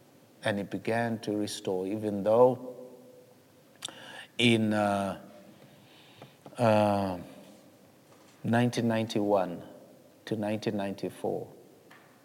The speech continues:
I virtually lost everything. Lost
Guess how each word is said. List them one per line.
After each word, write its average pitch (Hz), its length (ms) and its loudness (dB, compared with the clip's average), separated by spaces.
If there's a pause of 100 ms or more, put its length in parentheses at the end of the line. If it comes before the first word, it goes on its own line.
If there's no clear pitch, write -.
(360)
I 107 140 2
virtually 104 520 -4
lost 98 440 -2 (120)
everything. 95 540 -10 (1600)
Lost 123 460 0